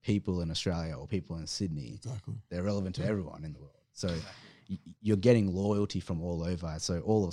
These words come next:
Speaker 1: sudden, y-, you gotta start thinking like that as well.
Speaker 2: Mm. So I wanna take a step back 'cause I understand what you're saying, but, uh,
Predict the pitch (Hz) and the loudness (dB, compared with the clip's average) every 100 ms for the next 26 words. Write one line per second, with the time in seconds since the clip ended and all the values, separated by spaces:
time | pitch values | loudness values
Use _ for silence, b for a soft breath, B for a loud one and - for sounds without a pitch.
0 | - 90 82 80 76 - 101 95 98 - | 0 0 0 -4 -6 -8 -2 2 2 0
1 | 85 - 98 95 78 - - 50 - 80 | -4 -2 -4 -2 -2 -6 -10 -12 -8 -8
2 | - - 117 107 _ _ _ 123 113 92 | -8 -12 -20 -20 _ _ _ -10 -8 -8
3 | 87 b b b b 170 208 285 240 165 | -10 b b b b -2 -2 -4 -2 -2
4 | 127 - 127 - 113 104 - 113 120 170 | -2 -2 -4 -2 -4 -6 -4 -2 -2 -2
5 | 139 - 113 110 104 - 104 107 104 - | -4 -2 -2 0 -2 -6 -14 -18 -16 -8
6 | 110 107 104 101 98 | -6 -4 -6 -6 -8